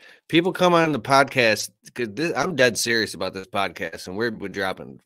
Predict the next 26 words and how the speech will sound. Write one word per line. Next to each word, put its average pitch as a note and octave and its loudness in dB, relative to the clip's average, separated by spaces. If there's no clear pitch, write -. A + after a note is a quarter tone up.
fire G#2+ -2
on F2 -8
this F2+ -10
podcast. F2 -8
The C3 0
first, F3+ -2
like, E3 -2
two, C3+ 0
three C#3 -2
minutes A#2 -4
of A2 -8
a G#2 -4
podcast, G2 -6
we're E3+ -6
just C3 -10
getting F#2+ -6
warmed F#2+ -8
up. C3+ -2
And G#2 -8
some D3 -4
people D3 -2
might A2+ -2
tune G#2 -6
and F#2+ -8
be G2+ -4
like, G2+ -4